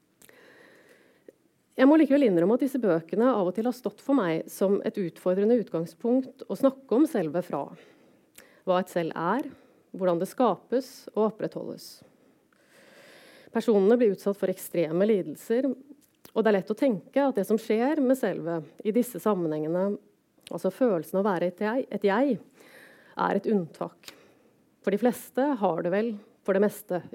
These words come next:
ikke sånn. Men kanskje viser disse historiene, nettopp fordi de er ekstreme, noe som ellers er usynlig. Kanskje tvinger romanene leseren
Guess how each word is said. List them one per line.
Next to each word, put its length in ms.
ikke 200
sånn. 200
Men 120
kanskje 220
viser 320
disse 180
historiene, 580
nettopp 400
fordi 240
de 100
er 180
ekstreme, 600
noe 240
som 160
ellers 340
er 140
usynlig. 480
Kanskje 260
tvinger 380
romanene 480
leseren 560